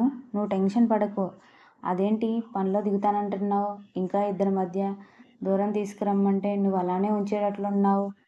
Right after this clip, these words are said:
దగ్గర చేసేలా కనిపిస్తున్నావు." "అలా ఏం జరగదు మామ, ఖచ్చితంగా విడదీసేస్తాను, నువ్వేం టెన్షన్ పడకు."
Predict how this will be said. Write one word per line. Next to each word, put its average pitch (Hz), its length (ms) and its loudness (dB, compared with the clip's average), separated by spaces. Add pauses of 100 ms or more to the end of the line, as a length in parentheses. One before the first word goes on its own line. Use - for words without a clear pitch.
(480)
దగ్గర 185 380 -2
చేసేలా 214 420 0
కనిపిస్తున్నావు." 226 800 0 (1300)
"అలా 202 240 2
ఏం 208 220 2
జరగదు 214 380 4
మామ, 208 260 4 (220)
ఖచ్చితంగా 190 560 0
విడదీసేస్తాను, 208 840 0 (680)
నువ్వేం 196 280 4
టెన్షన్ 202 360 0
పడకు." 196 340 -2